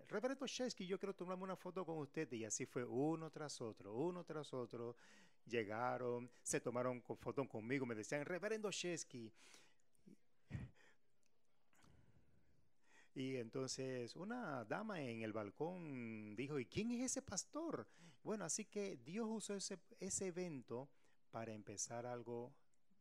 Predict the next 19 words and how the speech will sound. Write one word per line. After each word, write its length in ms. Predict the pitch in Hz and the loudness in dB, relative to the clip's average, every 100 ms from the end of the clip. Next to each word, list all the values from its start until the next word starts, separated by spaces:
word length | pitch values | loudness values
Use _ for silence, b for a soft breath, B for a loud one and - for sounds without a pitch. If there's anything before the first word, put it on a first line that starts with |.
| - | -14
muy 600 | 113 120 135 127 107 92 - - - - - | -8 -2 0 0 -2 -8 -14 -20 -20 -18 -10
interesante, 720 | 120 117 107 101 127 113 107 | -6 -4 0 2 2 0 -2
muy 180 | 127 135 | -2 -2
bonito 580 | 107 107 107 113 104 110 b b b - | -4 -6 -6 -6 -6 -8 b b b -8
en 540 | 110 107 104 101 107 | -4 -4 -6 -10 -2
la 80 | 117 | 0
historia 680 | 120 - 135 127 110 98 90 - | 0 0 0 2 0 -4 -8 -10
de 100 | 104 | -10
Heartland. 500 | 95 107 87 87 85 - - - - - - b b b b b b b - - - - - - - - b b - - - - - - - - - - - | -2 -2 -2 -8 -12 -16 -18 -20 -20 -20 -20 b b b b b b b -20 -20 -20 -20 -20 -20 -20 -20 b b -20 -20 -20 -20 -20 -20 -20 -20 -20 -20 -8
Y 760 | 135 113 107 104 101 98 92 92 - | -2 -2 0 0 -2 -4 -6 -4 0
así 400 | 113 - 123 113 | 6 6 6 2
que 580 | 127 113 107 104 98 - b b b b b b - | 2 4 4 2 -2 -8 b b b b b b -4
eso 240 | 139 - | 0 0
fue 140 | 123 135 | 0 0
el 60 | 123 | 0
punto 640 | 123 120 120 113 104 90 - | -2 0 2 4 2 -2 -4
de 120 | 104 | -4
inicio. 480 | 104 120 131 - 113 | 2 4 4 2 2
Dios, 640 | 117 117 120 120 - - | 4 4 4 0 -4 -6